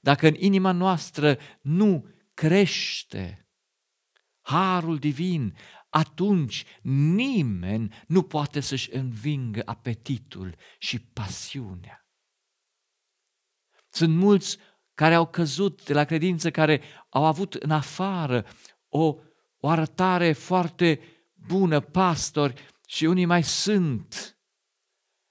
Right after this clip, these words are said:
pentru că au înascuns pasiunea, au înascuns adulterul, au înascuns, uh,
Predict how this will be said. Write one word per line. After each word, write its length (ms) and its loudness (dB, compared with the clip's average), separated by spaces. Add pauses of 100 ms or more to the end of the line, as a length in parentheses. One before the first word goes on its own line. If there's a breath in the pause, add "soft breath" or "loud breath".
(160)
pentru 260 2
că 260 6 (260 loud breath)
au 240 6
înascuns 1160 0 (300 soft breath)
pasiunea, 800 2 (180)
au 160 4
înascuns 880 0
adulterul, 840 -2 (200 loud breath)
au 180 6
înascuns, 1080 0 (320 loud breath)
uh, 280 6